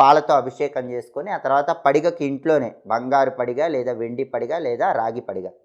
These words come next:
మీ వీలును బట్టి, శక్తిని బట్టి నాగపడిగను పెట్టుకొని దానికి అభిషేకం చేసుకొని పాలతో కానీ నీళ్లతో కానీ అభిషేకం చేసుకొని ఆ తర్వాత గంధం బొట్లు, కుంకుమ బొట్లు పెట్టి పుష్పాలు అలంకరించి కర్పూర హారతి ఇచ్చి ఇంట్లో బెల్లం ముక్క నైవేద్యం పెట్టండి. దేవాలయానికి వెళితే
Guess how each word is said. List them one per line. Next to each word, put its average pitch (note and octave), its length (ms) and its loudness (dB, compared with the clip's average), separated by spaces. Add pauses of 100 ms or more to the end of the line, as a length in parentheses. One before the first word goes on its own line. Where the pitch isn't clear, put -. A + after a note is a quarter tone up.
మీ C3 80 -2 (100)
వీలును D3+ 340 -4
బట్టి, - 220 -8 (380)
శక్తిని D#3 420 -2
బట్టి C#3+ 180 -2 (120)
నాగపడిగను C3+ 600 -2
పెట్టుకొని C#3 380 -8 (460)
దానికి F3+ 340 6 (280)
అభిషేకం D3 540 -2
చేసుకొని C3+ 400 -6 (500)
పాలతో C#3+ 440 2
కానీ C#3+ 280 0
నీళ్లతో C3+ 400 -4
కానీ B2+ 180 -4
అభిషేకం B2 500 -8
చేసుకొని B2 380 -8 (400)
ఆ - 20 6 (100)
తర్వాత E3 300 2 (120)
గంధం D3 340 0
బొట్లు, D3+ 320 -4
కుంకుమ C3+ 320 -8
బొట్లు B2+ 260 -8
పెట్టి A#2+ 260 -8
పుష్పాలు B2+ 460 -4
అలంకరించి A2+ 580 -8
కర్పూర A#2+ 360 -4 (100)
హారతి G#2+ 280 -4
ఇచ్చి - 180 -20
ఇంట్లో B2+ 280 -4
బెల్లం G2+ 240 -4
ముక్క F#2 220 -16
నైవేద్యం F#2 440 -10
పెట్టండి. E2+ 340 -18 (580)
దేవాలయానికి E3 760 6
వెళితే D#3+ 260 0